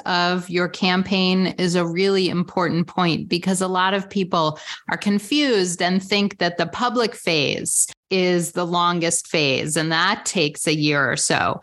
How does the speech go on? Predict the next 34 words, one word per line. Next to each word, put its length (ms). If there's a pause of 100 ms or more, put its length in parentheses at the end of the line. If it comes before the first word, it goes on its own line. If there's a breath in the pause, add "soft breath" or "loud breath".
(120)
But 140
if 180
you 160
look 320
at 120
how 260
much 420
money 400
you 240
raise 580
in 200
the 100
money 380
raising 520
phases 520
of 140
a 40
campaign, 720
and 320
we 180
have 180
a 40
timeline 720
available 580
for 180
people 340
on 340
our 300
site 540
and 180
we 80
can 300
share 400
it, 260